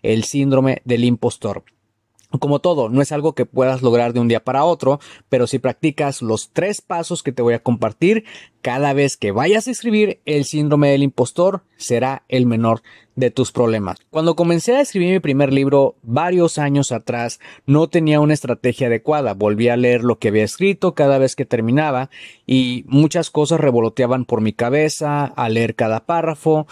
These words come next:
¿Valdrá la pena mostrar mi libro al mundo? ¿La gente llegará a leerme? ¿Le gustará mi historia? No sabes la cantidad de preguntas que me hacía en ese entonces. Comencé a sentirme como un fraude, como si estuviera fingiendo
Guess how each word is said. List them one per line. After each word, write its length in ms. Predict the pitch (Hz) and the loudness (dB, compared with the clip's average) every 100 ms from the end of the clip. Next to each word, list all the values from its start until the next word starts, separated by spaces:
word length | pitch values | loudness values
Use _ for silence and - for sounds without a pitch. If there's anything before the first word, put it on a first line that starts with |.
| - - | -16 -12
¿Valdrá 260 | - 123 147 | -4 0 2
la 160 | 202 220 | 2 2
pena 280 | 160 165 | 0 0
mostrar 520 | 170 127 117 139 131 131 | 0 0 0 -2 -2 0
mi 140 | 131 | 2
libro 220 | 127 127 | 4 4
al 80 | 110 | 2
mundo? 720 | 120 151 151 151 147 147 147 - - - | 4 4 4 4 4 4 2 -4 -10 -2
¿La 140 | 131 | -2
gente 320 | - 175 202 | 0 -2 0
llegará 300 | 175 127 127 | 2 2 0
a 40 | 127 | 0
leerme? 760 | 123 135 160 151 143 143 143 - - | 2 4 4 2 2 2 2 -2 -2
¿Le 120 | 120 | 0
gustará 420 | 110 - 127 156 | 0 -2 -2 0
mi 80 | 185 | -2
historia? 540 | - 156 151 151 143 - | -2 0 0 0 -4 -2
No 160 | 139 | -2
sabes 320 | 151 151 151 | 0 0 0
la 160 | 120 110 | -2 -2
cantidad 480 | - 175 185 160 147 | 0 -2 0 2 2
de 100 | 147 | 0
preguntas 480 | 123 120 123 127 - | 0 2 2 -2 -2
que 120 | 123 | -4
me 120 | 113 | -2
hacía 260 | 98 131 123 | -2 -2 -2
en 80 | |
ese 140 | 117 127 | -2 -4
entonces. 600 | 117 185 214 123 98 - - - - | -2 0 0 -2 -8 -10 -20 -20 -8
Comencé 360 | 147 156 151 185 | -2 0 0 0
a 60 | |
sentirme 400 | 185 202 185 190 | -2 -2 0 2
como 180 | 165 143 | 2 4
un 100 | 143 | 4
fraude, 500 | - 135 143 120 104 | 2 0 0 -2 -2
como 240 | - 120 | 0 2
si 100 | 113 | 0
estuviera 380 | 127 - 131 160 | -4 -2 0 2
fingiendo 400 | 175 147 - 139 | 0 0 2 2